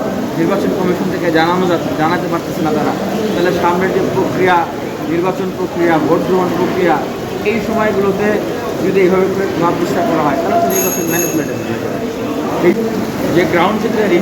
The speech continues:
করা হয়েছে, যেটা শুনেছি যে, আহ, নিষিদ্ধ সং-, সংগঠন ছাত্রলীগের পদ হোল্ড করা এবং সেটা থেকে পদত্যাগ না করা। আমরা দেখেছি যে ঢাকা বিশ্ববিদ্যালয়ে অভ্যুত্থানের সময় বিভিন্ন হল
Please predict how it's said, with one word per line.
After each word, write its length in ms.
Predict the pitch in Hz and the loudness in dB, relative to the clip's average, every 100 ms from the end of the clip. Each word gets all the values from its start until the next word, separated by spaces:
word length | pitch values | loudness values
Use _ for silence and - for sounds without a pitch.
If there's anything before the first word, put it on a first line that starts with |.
| 196 | 2
করা 140 | 190 | 2
হয়েছে, 280 | 196 - 220 185 | 2 2 2 0
যেটা 160 | 180 190 | -2 -2
শুনেছি 280 | 185 185 190 180 | -2 -2 0 2
যে, 140 | 175 | 2
আহ, 840 | 156 - 139 123 - - 131 127 123 123 - - - - - 165 | 2 0 -4 -4 -4 -4 0 0 0 -2 -4 -4 -4 -2 -2 0
নিষিদ্ধ 380 | 170 220 - 214 208 190 - - - - - | 0 0 0 2 2 2 -2 -4 -2 -2 0
সং-, 420 | 180 180 - 180 | 0 -2 -2 -2
সংগঠন 420 | 180 190 185 170 123 - - - 180 - - - 262 | 0 2 2 2 0 -4 -6 -4 -6 -6 -6 -4 -2
ছাত্রলীগের 600 | 247 226 190 180 175 165 - - - - - - | -2 0 2 2 2 0 -2 -4 -6 -6 -6 -2
পদ 320 | 180 185 160 - | 2 2 2 0
হোল্ড 160 | 160 - - 135 | 0 0 -4 -2
করা 280 | 170 170 - - - | 0 0 0 -2 0
এবং 300 | 151 160 156 151 160 | 2 4 2 0 -2
সেটা 160 | 165 165 | -2 -2
থেকে 160 | 170 | 0
পদত্যাগ 380 | 165 185 202 196 151 | 2 2 0 0 2
না 180 | 170 175 | 2 2
করা। 120 | 147 110 - - - 123 - - | 0 -2 -4 -8 -6 -6 -6 -6
আমরা 120 | 202 220 | -4 -2
দেখেছি 320 | 220 214 247 | -2 0 2
যে 180 | 240 214 | 4 2
ঢাকা 160 | 190 202 | 2 -2
বিশ্ববিদ্যালয়ে 540 | 202 208 202 202 208 | -2 -2 -2 2 4
অভ্যুত্থানের 560 | 196 165 185 190 190 196 | 4 2 -2 -4 -4 -4
সময় 220 | 190 185 196 - - - - - - - - - - - | -2 -2 -2 -4 -6 -4 -4 -2 -2 -2 -4 -4 -4 0
বিভিন্ন 340 | 156 185 190 | 4 4 2
হল 300 | 175 151 180 | 2 2 2